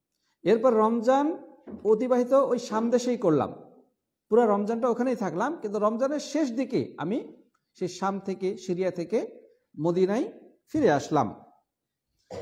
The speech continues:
তাহলে তিনি যখন সিরিয়াতে গেলেন, তখন তিনি সেখানে জুমার রাত্রে চাঁদ দেখলেন।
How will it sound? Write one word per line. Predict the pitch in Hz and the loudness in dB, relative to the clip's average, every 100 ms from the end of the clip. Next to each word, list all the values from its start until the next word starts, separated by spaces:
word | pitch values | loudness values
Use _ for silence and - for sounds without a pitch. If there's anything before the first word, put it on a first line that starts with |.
| 190 196 - - _ _ _ _ _ _ _ - | -10 -12 -14 -20 _ _ _ _ _ _ _ -2
তাহলে | 185 220 320 - - - - - | 2 4 4 0 -14 -20 -12 -2
তিনি | 196 | 0
যখন | 214 226 214 196 170 - | 2 0 0 -2 -4 -10
সিরিয়াতে | - 190 190 220 240 | -6 -2 2 2 2
গেলেন, | 220 208 226 311 - | 2 2 0 -4 -8
তখন | 165 190 185 | -6 -4 -4
তিনি | 180 185 | -4 -6
সেখানে | 185 175 180 160 170 - _ _ _ _ - | -6 -6 -4 -4 -6 -14 _ _ _ _ -8
জুমার | 147 170 185 | -4 -2 -2
রাত্রে | 165 156 175 233 | -2 -4 -4 -4
চাঁদ | 220 151 | -4 -4
দেখলেন। | 135 131 135 95 | -4 -4 -6 -6